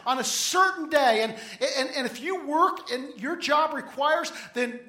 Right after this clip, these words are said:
guess what? You're just out of luck. I, I don't think it's right to ignore it. And I don't think it's right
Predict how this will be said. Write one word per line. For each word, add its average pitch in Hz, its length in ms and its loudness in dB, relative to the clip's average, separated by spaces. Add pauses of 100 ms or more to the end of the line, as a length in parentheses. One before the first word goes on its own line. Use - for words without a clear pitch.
(100)
guess 277 320 -2
what? 160 280 -4
You're 202 140 -10
just 185 240 -14
out 170 100 -8
of 165 120 -12
luck. - 260 -16 (1500)
I, 240 60 -8 (100)
I 285 60 0
don't 330 180 0
think 302 140 -8
it's - 260 -10
right 196 380 2
to 175 160 -8
ignore 175 480 -6
it. - 200 -14 (1200)
And 269 160 2
I 277 100 8
don't 339 180 6
think 254 220 -4
it's 240 220 -8
right 214 420 6